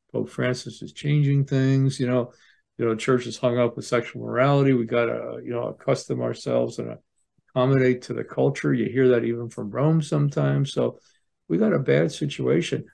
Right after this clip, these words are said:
The hope is, is that Jesus is the Lord. The hope is, is that there's nothing happening today that isn't happening under the providence of God.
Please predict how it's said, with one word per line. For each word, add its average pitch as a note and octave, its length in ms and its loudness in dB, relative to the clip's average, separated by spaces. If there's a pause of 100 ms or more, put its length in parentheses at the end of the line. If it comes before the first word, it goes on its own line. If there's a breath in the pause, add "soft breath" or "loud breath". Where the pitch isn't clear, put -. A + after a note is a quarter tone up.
(100)
The B2 100 2
hope G#3 380 6
is, G#2+ 440 -2 (460)
is C#3 80 -10
that C3+ 120 4
Jesus C#3+ 440 0
is C3 140 -4
the A#2+ 80 -6
Lord. C#3+ 440 -2 (640)
The A2+ 100 0
hope F#3+ 300 2
is, B2 280 2
is A#2+ 160 -10
that B2 320 -2
there's A#2 180 -10
nothing C#3 480 -2
happening C#3 600 -8
today A#2+ 360 -6
that A#2+ 160 -6
isn't B2+ 320 -6
happening B2+ 380 -10
under B2 200 -10
the A2+ 80 -8
providence A#2 480 -8
of B2 100 -12
God. C#3+ 340 -2